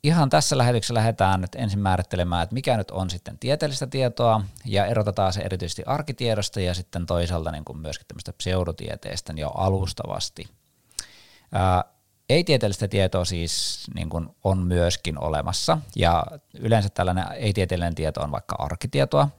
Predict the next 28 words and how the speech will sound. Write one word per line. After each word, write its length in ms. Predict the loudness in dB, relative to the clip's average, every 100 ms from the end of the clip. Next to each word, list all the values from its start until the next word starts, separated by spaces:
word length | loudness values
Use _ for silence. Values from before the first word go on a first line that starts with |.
| -10
joka 200 | -2 -2
on 80 |
tämmöistä 300 | -2 -6 -8
niin 120 | -10 -10
kuin 160 | -12 -14 _ -20 -12
nimensä 300 | -8 -4 -2
mukaisesti 420 | 0 2 2 2
arjessa 360 | 4 4 4 2
käytettävää 520 | 2 2 0 2 2
tietoa, 420 | 4 0 2 2 0 -8 _
tyyliin 400 | -4 -2 -2 -2
kaupasta 440 | 0 0 -2 -8
saa 280 | -4 -2 -2 -6 _
vettä, 420 | -10 -10 _ -4 -4 -8 -20 -20 -16 -6
ää, 120 | -4
tai 200 | 0 0
kaupasta 280 | 2 2 2
saa 140 | 0
ruokaa 500 | 4 2 4 4 4
ja 280 | 6 4 2 -2 -12
hanasta 520 | -14 -6 -2 0 -2
tulee 300 | -4 -2 -2
vettä 360 | -4 -6 -4
ja 240 | -2 0 -2 -6 -20 -20 -20 _
Pirkka 280 | -2 0 -2
tykkää 640 | -2 -2 2 4 4 2 -2 -2
pentistä 560 | 0 0 -4 -4 0
ja 280 | 2 2 0